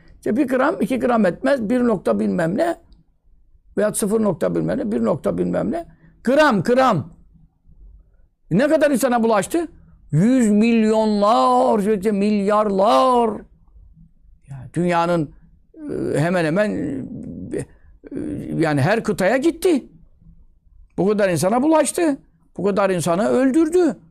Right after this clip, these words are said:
Yani ölümüne sebep oldu. Ölümüne sebep oldu. Bu bir gramdan, yani misal takribi konuşuyorum. Bir gramlık mikroptan adam başına ne düştü?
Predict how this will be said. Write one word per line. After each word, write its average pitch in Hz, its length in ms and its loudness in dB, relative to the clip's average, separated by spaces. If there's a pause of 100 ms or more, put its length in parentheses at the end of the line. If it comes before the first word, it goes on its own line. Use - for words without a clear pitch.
Yani - 160 -4
ölümüne 202 400 0
sebep 160 360 0
oldu. 131 220 -4 (560)
Ölümüne 185 380 0
sebep 226 360 0
oldu. 131 340 -2 (600)
Bu 269 160 0
bir 339 220 2
gramdan, 226 600 0 (1600)
yani 139 220 -2
misal 185 280 0
takribi 220 460 -2
konuşuyorum. 151 480 -2 (340)
Bir 320 260 2
gramlık 226 640 0 (180)
mikroptan 190 800 -2 (1000)
adam 247 280 2
başına 262 320 0
ne 320 160 0
düştü? 269 400 0